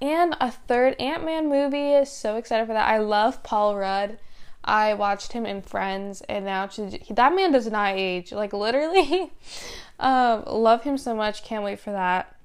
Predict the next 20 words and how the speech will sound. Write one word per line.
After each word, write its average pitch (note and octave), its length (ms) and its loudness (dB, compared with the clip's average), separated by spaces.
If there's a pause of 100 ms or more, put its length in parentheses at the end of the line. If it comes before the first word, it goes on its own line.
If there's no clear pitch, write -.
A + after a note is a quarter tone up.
(1200)
And A#3 300 2
we A#3+ 100 0
just D4 160 0
have A#3+ 200 4
to C4 40 -8
talk B3 220 -2
about G#3+ 240 2
how G#3 320 4
Lin-Manuel G#3+ 640 0
Miranda G3+ 640 0 (400)
is A3 180 0
writing G#3+ 480 -2 (100)
so - 280 -4
much A#3+ 300 -6
music G#3 520 -4
for G#3+ 200 -4
these G3+ 340 -6
new G#3 220 -4
movies. G3 580 -4
I'm F#3+ 320 -6